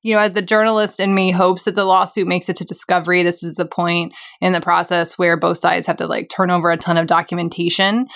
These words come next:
or do depositions, right? So we would maybe get to s-,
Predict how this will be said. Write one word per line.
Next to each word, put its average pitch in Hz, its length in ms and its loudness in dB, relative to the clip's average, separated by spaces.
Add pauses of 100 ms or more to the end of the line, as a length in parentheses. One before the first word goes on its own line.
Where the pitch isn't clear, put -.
(340)
or 175 280 2
do 170 260 0
depositions, 180 920 0
right? 226 220 2
So 196 140 -2
we 175 160 6
would 165 240 0
maybe 165 320 -4
get 165 200 -6
to - 80 -18
s-, - 200 -16